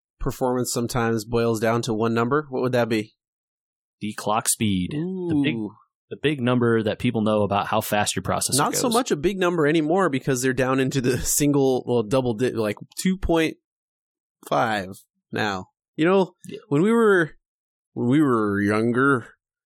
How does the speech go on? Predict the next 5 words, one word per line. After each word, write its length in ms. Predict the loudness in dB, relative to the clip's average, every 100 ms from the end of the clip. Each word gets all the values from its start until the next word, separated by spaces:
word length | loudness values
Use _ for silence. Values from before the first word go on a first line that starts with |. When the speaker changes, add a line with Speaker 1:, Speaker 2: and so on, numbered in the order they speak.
| _ _ -14 -12 -12 -8
Speaker 1:
whippersnappers, 1040 | -2 -2 0 -2 -2 -2 0 -2 -2 -6 -10 _ _ _ -2
Speaker 2:
Yeah. 60 |
Speaker 1:
uh, 160 | 2 2
Speaker 2:
Yeah. 160 | 0 -4 _ _ _ _ _ _
Speaker 1:
man, 560 | -4 0 2 2 0 -6